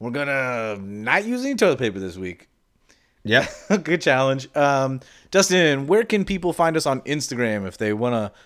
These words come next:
Speaker 1: look at our signs from last week or our clean hands this week?
Speaker 2: Yeah, at Do It or Else Pod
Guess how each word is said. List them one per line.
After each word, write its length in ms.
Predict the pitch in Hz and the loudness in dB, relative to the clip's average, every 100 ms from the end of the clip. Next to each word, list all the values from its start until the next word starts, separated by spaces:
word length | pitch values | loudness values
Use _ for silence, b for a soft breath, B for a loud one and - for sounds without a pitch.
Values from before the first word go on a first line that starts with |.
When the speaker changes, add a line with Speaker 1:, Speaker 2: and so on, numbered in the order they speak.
| b | b
Speaker 1:
look 220 | - 135 135 | -4 -2 0
at 160 | 131 - | -2 0
our 180 | 113 110 | -2 0
signs 540 | - 127 131 123 107 | -2 0 0 0 -4
from 140 | - 104 | -6 -4
last 220 | 104 95 | -4 -6
week 360 | 98 85 - - - | -10 -12 -16 -20 -14
or 420 | 101 101 101 98 - | -8 -6 -4 -6 -8
our 120 | 98 | -12
clean 280 | - 131 120 | -8 -6 -6
hands 320 | 113 123 110 | -6 -8 -10
this 200 | 127 - | -12 -10
week? 300 | 90 - - _ _ _ _ _ _ _ _ | -12 -14 -20 _ _ _ _ _ _ _ _
Speaker 2:
Yeah, 380 | - 95 113 90 - - | -4 2 4 2 0 2
at 360 | 123 123 110 | 4 2 -2
Do 160 | 113 123 | 0 2
It 80 | 113 | 2
or 140 | 101 | 0
Else 200 | 101 - | -2 -4
Pod 520 | - 107 92 87 85 | -6 -4 -2 -2 -6